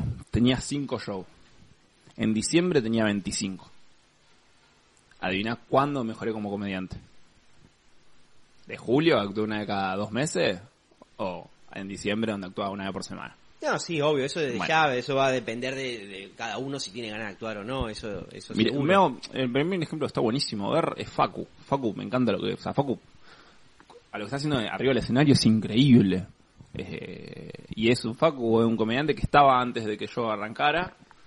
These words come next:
Speaker 1: nadie daba tres pesos por Facu, no le gustaba lo que haciendo, y Facu hoy en día, me,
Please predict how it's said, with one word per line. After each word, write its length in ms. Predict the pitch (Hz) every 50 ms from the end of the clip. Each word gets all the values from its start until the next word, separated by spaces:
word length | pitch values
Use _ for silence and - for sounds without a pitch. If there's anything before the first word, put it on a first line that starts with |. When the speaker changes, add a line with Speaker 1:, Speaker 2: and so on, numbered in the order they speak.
| - - - -
Speaker 1:
nadie 340 | - 117 120 139 135 120 113
daba 280 | 113 113 110 113 113 107
tres 160 | 98 107 - -
pesos 260 | - 139 127 - 127
por 140 | 123 120 113 -
Facu, 500 | - 131 135 131 123 135 151 175 180 - - - - - - - - -
no 100 | 127 120
le 100 | 123 117
gustaba 220 | 110 - 123 131
lo 60 | 127
que 40 | 117
haciendo, 200 | 107 - 147 156
y 100 | 131 87
Facu 180 | - - 143 135
hoy 60 | 117 104
en 60 | 117
día, 200 | 147 151 120 95
me, 200 | 85 95 101 95